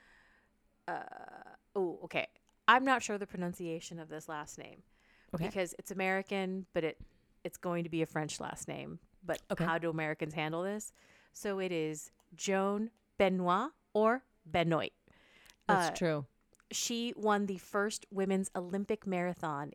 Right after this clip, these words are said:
Speaker 1: in nineteen eighty-four.
Speaker 2: Yeah.
Speaker 1: Summer
Speaker 2: Oh.
Speaker 1: Games, L A,
Speaker 2: Nineteen eighty-four.
Speaker 1: hometown. Uh, she finished the first ever women's marathon in two hours,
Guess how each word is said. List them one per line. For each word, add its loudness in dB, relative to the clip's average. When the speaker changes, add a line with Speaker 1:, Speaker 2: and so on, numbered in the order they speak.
Speaker 1:
in -2
nineteen -6
eighty-four. -6
Speaker 2:
Yeah. 0
Speaker 1:
Summer 4
Speaker 2:
Oh. 2
Speaker 1:
Games, 0
L 2
A, 2
Speaker 2:
Nineteen 2
eighty-four. -12
Speaker 1:
hometown. -2
Uh, 2
she -6
finished -4
the -6
first -4
ever 2
women's 2
marathon -2
in -6
two 0
hours, -2